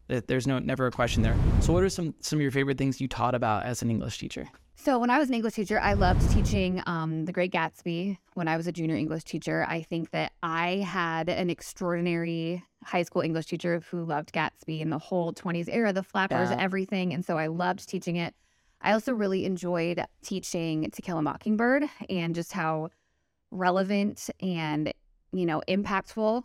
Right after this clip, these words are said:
Speaker 2: a lot of the themes in that story are, as well as it's an accessible text for kids, right?
Speaker 1: Yeah.
Speaker 2: You can get kids, um, really bought into to what you're teaching to be able to, to achieve those,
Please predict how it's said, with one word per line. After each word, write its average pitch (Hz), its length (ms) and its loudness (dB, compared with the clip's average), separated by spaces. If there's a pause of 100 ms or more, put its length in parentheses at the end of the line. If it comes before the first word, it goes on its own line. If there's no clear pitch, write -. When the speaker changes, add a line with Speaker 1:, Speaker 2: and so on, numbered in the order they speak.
Speaker 2:
a - 100 -4
lot 170 140 4
of 165 60 -2
the 160 80 -4
themes 165 300 -2
in 170 60 -2
that 170 160 -2
story 160 280 0
are, 156 160 0
as 196 160 0
well 269 160 4
as 262 80 0
it's - 160 -4
an 247 100 4
accessible 196 580 -2
text - 360 -6
for - 120 -8
kids, - 360 -8
right? 165 140 4
Speaker 1:
Yeah. 175 60 0
Speaker 2:
You 214 60 0
can 208 180 -2
get 190 220 0
kids, 180 400 -4
um, 156 360 -2
really 202 260 0
bought 165 300 0
into 165 600 -2 (520)
to 190 120 -2
what 175 100 2
you're 170 120 0
teaching 175 420 -2
to 175 100 -4
be 165 40 -2
able 147 140 -2
to, 139 220 0 (140)
to 170 140 -2 (120)
achieve 165 360 -4
those, 156 540 -4